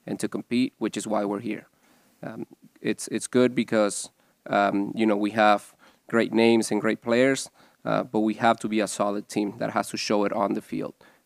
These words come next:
Uh, we have a very important preseason that, that will be key for the three of us that, that joined mid-season last year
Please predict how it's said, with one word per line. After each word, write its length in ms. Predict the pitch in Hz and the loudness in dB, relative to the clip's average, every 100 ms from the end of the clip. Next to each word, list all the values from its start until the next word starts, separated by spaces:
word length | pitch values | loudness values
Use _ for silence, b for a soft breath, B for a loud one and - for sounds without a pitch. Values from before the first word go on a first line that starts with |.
| - | -12
Uh, 140 | 110 | -6
we 180 | 101 104 | -2 0
have 160 | 107 107 | 2 2
a 80 | 104 | 4
very 160 | 107 | 2
important 360 | 104 - 107 101 | 2 0 -4 -2
preseason 520 | 110 - 117 110 107 | -4 0 0 0 0
that, 280 | 104 107 - b b b - | 0 -2 -6 b b b 0
that 120 | 104 | 2
will 100 | 101 | 2
be 140 | - | -2
key 260 | - 113 107 | -2 -2 -2
for 360 | - 104 104 | 0 0 0
the 160 | 98 107 | 0 -4
three 220 | - 110 | -2 0
of 120 | 104 | 0
us 180 | 107 107 | 0 -2
that, 360 | - 101 - - | 0 0 -2 -4
that 160 | 101 | -4
joined 420 | 104 107 104 104 123 b b - | 0 0 2 0 -4 b b -2
mid-season 520 | 107 - 110 107 101 | 0 0 0 0 2
last 280 | 101 113 - | 2 2 0
year 180 | 139 | -2